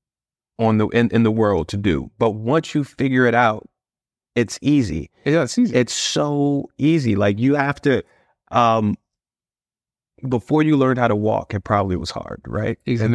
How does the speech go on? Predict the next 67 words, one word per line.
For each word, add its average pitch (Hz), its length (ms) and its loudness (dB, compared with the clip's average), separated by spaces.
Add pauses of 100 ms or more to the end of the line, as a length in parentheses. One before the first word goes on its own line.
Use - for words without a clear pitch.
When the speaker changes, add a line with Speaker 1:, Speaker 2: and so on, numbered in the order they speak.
(120)
Speaker 1:
then 98 40 0
when 101 120 0
you, 101 220 -2
when 107 220 0
you 107 100 2
did 117 180 2
it - 160 -2
one 110 300 0
time, 123 340 2
you 101 80 0
were 98 100 0
able 101 200 -2
to 101 80 -4
do 107 200 0
it 107 60 0
again, 104 340 0
and 104 120 -4
then 104 100 -4
you 107 60 0
were 101 80 0
able 110 240 0
to 107 80 -8
do 117 180 0
it 113 100 -2
better, 113 300 2
and 104 100 -2
then 107 100 0
you 110 300 -2
were 107 200 -4
running, 110 480 0
and, 110 100 -2
you 107 80 0
know, 110 180 2
it, 110 140 0
it 107 160 0
just 123 240 -4
takes 143 240 0
one 117 260 0
time 127 280 -2
for 117 80 -6
you 113 80 -2
to 104 60 -8
figure 107 300 -2
it 107 80 0
out, 120 280 0 (340)
and 110 140 2
then 107 120 2
you 107 100 0
just 104 200 -2 (140)
keep 101 320 -2
building 113 420 2
on 101 180 -2
what 101 160 -6
you 98 120 -2
already 82 280 -2
did. 113 360 2 (120)
Speaker 2:
Exactly. 123 400 0
Speaker 1:
And 110 80 2
you 107 100 0
have 127 300 0
to 107 100 -2
just - 320 -8
keep 113 300 -4
going, 110 320 0
keep 98 200 -6
trying, 110 420 -2
keep 104 300 -8